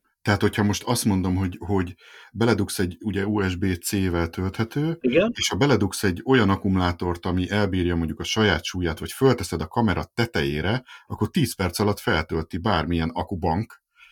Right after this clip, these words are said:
Speaker 1: és akkor le se
Speaker 2: Aha,
Speaker 1: kell
Speaker 2: aha.
Speaker 1: szedni a
Speaker 2: Ez
Speaker 1: helyéről,
Speaker 2: jut nekem
Speaker 1: tehát
Speaker 2: is eszembe egyébként, hogy egy akubank, egy hosszú kábel le, oda megyek,
Speaker 1: Így.
Speaker 2: aztán izé, mert a,
Speaker 1: Ennyi.
Speaker 2: mert a, ahova elvileg lesz majd a házba,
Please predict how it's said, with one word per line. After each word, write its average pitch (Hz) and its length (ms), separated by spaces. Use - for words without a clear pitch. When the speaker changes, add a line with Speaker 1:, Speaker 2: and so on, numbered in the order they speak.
Speaker 1:
és - 160
akkor 113 160
le 107 100
se - 100
Speaker 2:
Aha, 151 100
Speaker 1:
kell 95 120
Speaker 2:
aha. - 140
Speaker 1:
szedni 101 180
a 98 40
Speaker 2:
Ez 98 60
Speaker 1:
helyéről, 113 220
Speaker 2:
jut 135 260
nekem 190 80
Speaker 1:
tehát 120 200
Speaker 2:
is - 80
eszembe 113 440
egyébként, 113 440
hogy 123 120
egy 127 120
akubank, 113 480
egy 113 100
hosszú 117 240
kábel 107 400
le, 107 100
oda 117 200
megyek, 117 260
Speaker 1:
Így. 330 40
Speaker 2:
aztán 233 320
izé, 107 200
mert 117 160
a, - 60
Speaker 1:
Ennyi. 156 80
Speaker 2:
mert 147 140
a, 143 140
ahova 143 600
elvileg 123 500
lesz 117 300
majd 147 260
a - 80
házba, 131 460